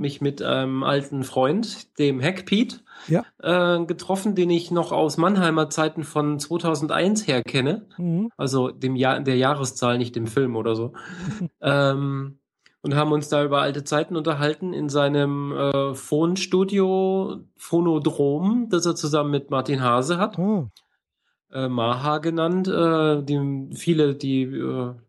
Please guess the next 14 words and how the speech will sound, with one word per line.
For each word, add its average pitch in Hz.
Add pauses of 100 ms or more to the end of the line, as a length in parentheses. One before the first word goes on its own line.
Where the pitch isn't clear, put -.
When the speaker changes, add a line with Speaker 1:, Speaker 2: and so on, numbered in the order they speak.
Speaker 1:
häufiger 131
Podcast 123
oder 123
Vorträge 127
vom 120
C 123
C 127
C 135
hören, 123
wissen, 123
we-, 135
wen 135
ich 135
meine. 170